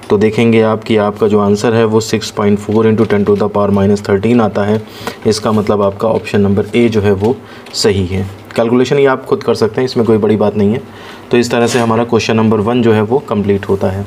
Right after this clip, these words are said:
आइए अब चलते हैं question number two पे, और question number two है, चालक एवं अर्धचालकों में आवेश घनत्व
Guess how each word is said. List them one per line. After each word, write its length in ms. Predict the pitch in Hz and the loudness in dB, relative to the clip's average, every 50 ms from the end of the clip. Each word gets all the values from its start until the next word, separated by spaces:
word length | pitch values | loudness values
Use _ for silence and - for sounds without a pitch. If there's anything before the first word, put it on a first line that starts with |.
| - - | -6 -4
आइए 140 | 120 120 131 | -2 2 2
अब 80 | 151 156 | 2 2
चलते 240 | - 156 143 135 156 | 2 0 0 0 0
हैं 80 | 156 | 2
question 240 | 135 139 135 - 139 | 2 0 0 0 0
number 200 | 143 139 139 143 | 0 0 0 0
two 200 | 139 - 131 127 | 0 0 0 2
पे, 240 | 117 131 135 143 139 - - - | 2 2 2 0 0 -4 -6 -2
और 160 | 117 120 117 | -2 -2 0
question 300 | 117 123 113 - 143 135 | 0 -2 0 0 0 0
number 180 | 139 139 139 | 2 2 0
two 160 | 135 139 131 135 | 2 4 4 2
है, 80 | 143 | 2
चालक 380 | 139 - 135 120 120 127 127 139 | 2 0 0 0 0 0 2 2
एवं 220 | 135 131 135 131 | 2 2 4 2
अर्धचालकों 680 | 123 113 110 - 113 - - 113 110 110 110 107 123 127 | 2 2 0 -2 -2 0 0 0 2 2 2 2 2 2
में 120 | 127 127 | 2 2
आवेश 380 | 123 120 110 113 120 120 120 - | 2 2 2 2 2 2 0 -2
घनत्व 380 | 110 117 117 117 - 131 123 | -2 -2 -2 -2 -2 -2 -2